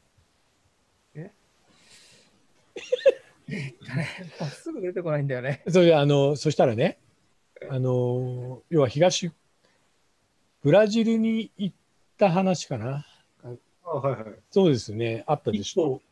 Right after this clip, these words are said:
Speaker 3: 一個、一個上。
Speaker 2: 一個上。
Speaker 3: はい。
Speaker 2: その時に、えー、志波先生がね、
Speaker 3: はい。
Speaker 2: 「こいつ、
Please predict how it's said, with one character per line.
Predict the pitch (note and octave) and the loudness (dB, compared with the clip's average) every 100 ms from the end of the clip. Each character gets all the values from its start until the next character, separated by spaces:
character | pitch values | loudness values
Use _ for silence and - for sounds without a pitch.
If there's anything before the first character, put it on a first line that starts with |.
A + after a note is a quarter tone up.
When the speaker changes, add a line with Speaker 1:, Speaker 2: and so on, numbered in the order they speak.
| _ - | _ -2
Speaker 3:
一 | F#3+ - | 0 6
個、 | D3 | 6
一 | C#3 | 4
個 | C3 C#3 | 0 4
上。 | C#3+ C3+ | 4 2
Speaker 2:
一 | - _ | -2 _
個 | - | -10
上。 | C3 | -10
Speaker 3:
は | |
い。 | - | -2
Speaker 2:
そ | E3+ | 2
の | E3+ | 4
時 | F#3 D#3+ | 4 4
に、 | D3+ D3+ F#2 _ _ _ _ _ _ _ | 4 2 -2 _ _ _ _ _ _ _
え | A#2 A2 A2 G#2+ A2 | -8 -6 -6 -8 -8
ー、 | |
志 | - D#3 | 0 2
波 | D3+ | 2
先 | F3+ | 0
生 | D#3 E3+ | 2 2
が | A2 | 2
ね、 | A2+ D3+ _ _ _ _ _ _ | -4 -10 _ _ _ _ _ _
Speaker 3:
は | - A2 | -10 -10
い。 | - _ _ | -10 _ _
Speaker 2:
「こ | - D3 | -4 -4
い | |
つ、 | C#3 D#3 D3+ | -2 2 2